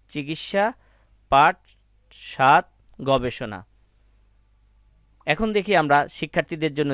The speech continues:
যে কাজটি, অর্থাৎ অ্যাসাইনমেন্ট বা নির্ধারিত কাজটি করতে হবে, সেটি একটু পড়ে দেখি। যে একজন ব্যক্তি সরকারের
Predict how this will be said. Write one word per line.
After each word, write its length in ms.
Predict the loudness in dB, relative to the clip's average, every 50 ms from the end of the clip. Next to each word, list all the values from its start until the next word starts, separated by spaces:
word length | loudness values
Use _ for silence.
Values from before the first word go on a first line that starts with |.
| -2
যে 60 | -4 -2 0 0
কাজটি, 260 | 0 0 -2 -4 -2 -2 -2
অর্থাৎ 200 | -2 -2 -2 -2 0
অ্যাসাইনমেন্ট 480 | -2 -2 -2 -6 -6 -6 -6 -6 -8 -8 -12 -4 0
বা 80 | 0 0 2 0
নির্ধারিত 380 | -4 -4 -2 -2 -2 -2 -4
কাজটি 340 | -4 -2 -2 -2 -2 -6 -10 -10
করতে 300 | -8 -10 -10 -6 -4 -2
হবে, 240 | -2 -2 -2 -6 -8 -10 -14 -20 _ _ _ _ _ _ _ _ _ _ _ _ _ -8
সেটি 240 | -6 -6 -6 -6 -6 -6 -6 -8 -10 _ _ _ _ _ _ _ -14
একটু 180 | -12 -10 -12 -8 -4
পড়ে 180 | -2 0 0 0 0 -2
দেখি। 220 | -4 -4 -6 -8 -6 -6
যে 80 | -6 -6 -4 -2
একজন 440 | 0 0 0 -2 -2 -2 0 0 0 0 -2 -2
ব্যক্তি 340 | -4 -4 _ _ -8 -8 -8 -8 -12 _ _ _ _ _ _ _ _ _ _ _ _ -12 0 4
সরকারের 560 | 4 4 4 2 0 0 2 2 2 0